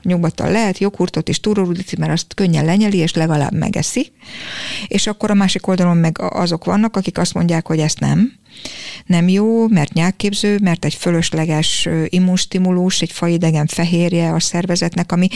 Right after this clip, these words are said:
leköti azt a kapacitást az emésztőrendszerben, amit valójában a védekezésre kéne fordítani. Még egy picit, ha visszatérünk a vitaminokra, nem kifejezetten vitamin, de a vas,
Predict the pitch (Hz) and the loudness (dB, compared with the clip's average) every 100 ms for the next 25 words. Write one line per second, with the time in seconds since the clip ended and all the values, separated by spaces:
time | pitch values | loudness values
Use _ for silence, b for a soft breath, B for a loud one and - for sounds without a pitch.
0 | B B 190 202 - 165 - 175 170 175 | B B -2 -2 0 -2 -2 -2 -2 -4
1 | - 170 185 - 196 202 208 220 - B | -6 -4 -4 -4 -4 0 0 -2 -6 B
2 | B B B B - 170 175 180 - 190 | B B B B -2 0 2 2 0 0
3 | 190 196 - 202 202 196 170 165 175 180 | 2 2 0 0 0 2 2 0 0 2
4 | 185 185 180 180 180 185 B B B 220 | 2 2 0 2 0 0 B B B -2
5 | 170 165 160 147 151 170 156 160 160 - | 0 0 0 -2 -4 -4 -4 -4 -4 -4
6 | - 160 - - - 180 - 170 185 B | -4 -4 -6 -10 -8 -8 -4 -2 -4 B
7 | B B B 202 - 247 208 - 208 185 | B B B -6 -2 0 -2 -4 -6 -6
8 | - 190 - 170 175 175 175 175 170 170 | -4 -4 -2 -2 0 0 0 0 0 0
9 | 170 180 190 175 170 170 165 185 202 208 | 0 0 0 2 2 2 2 2 2 2
10 | - - 160 156 165 - 160 165 165 165 | -2 -4 -2 -2 -4 -2 -2 -2 0 0
11 | 170 - - 165 170 143 - | 0 -4 -6 -4 -2 -4 -6